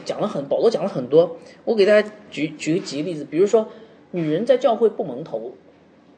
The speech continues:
对不对？是不是啊？就羞辱她的头，是不是害羞的事？还有呢，圣餐的时候这个饥饿啊，那个饱足，还有乱伦。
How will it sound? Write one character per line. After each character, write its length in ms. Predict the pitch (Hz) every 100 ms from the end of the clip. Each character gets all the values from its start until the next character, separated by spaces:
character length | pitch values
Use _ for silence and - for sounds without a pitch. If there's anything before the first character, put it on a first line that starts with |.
| _ _ - - _ _ _
对 100 | 196
不 60 | 180
对？ 260 | 190 143 160 - - - - - - - - - - - -
是 180 | - 214
不 60 | 185
是 100 | 160
啊？ 140 | 131
就 100 | -
羞 460 | 180 - 262 254 262
辱 380 | 220 151 131 - - -
她 120 | - 151
的 100 | 147
头， 240 | - 113 -
是 120 | 180
不 60 |
是 60 | 147
害 160 | 156 127
羞 180 | 147
的 80 | 127
事？ 160 | 120 - - - _ - - -
还 120 | 240
有 180 | 254 196
呢， 280 | 185 220 214 - _
圣 240 | - 349 233
餐 180 | 269
的 80 | 262
时 160 | 214 170
候 220 | 190 151
这 160 | 151 277
个 100 | 196
饥 320 | - 226 233
饿 220 | 240 196
啊， 180 | 143 139
那 60 | 185
个 100 | 170
饱 260 | 147 123
足， 300 | 131 120 127 - _ _ _ _ _ _ -
还 100 | 247
有 180 | 196 - - - _ _
乱 240 | 302 320 170
伦。 380 | 143 131 220